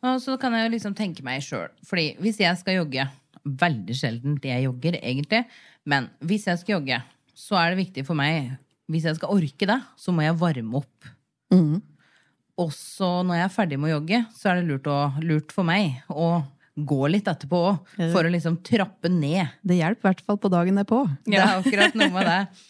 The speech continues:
Speaker 1: Og så er det, eh, i enkelte hundesporter og sånn, så er det jo mye fokus på det, sånn som i agility for eksempel, varme opp hunden og sånne ting. Det er viktig, for den skal være varm i muskulaturen.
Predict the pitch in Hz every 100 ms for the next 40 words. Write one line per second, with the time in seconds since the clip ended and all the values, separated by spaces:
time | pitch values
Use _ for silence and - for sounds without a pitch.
0 | _ _ _ 196 247 180 190 214 196 170
1 | 196 185 - _ _ _ _ _ _ -
2 | 190 185 175 170 170 170 165 190 - 170
3 | 165 165 202 185 135 - 156 151 180 262
4 | 311 277 202 - 240 190 208 202 156 165
5 | 151 - 156 - 165 165 156 170 165 170
6 | 143 127 120 139 143 143 147 165 180 185
7 | 151 147 151 160 127 135 147 151 135 208
8 | 202 160 170 170 - 127 151 147 156 156
9 | 147 135 139 147 - 117 135 135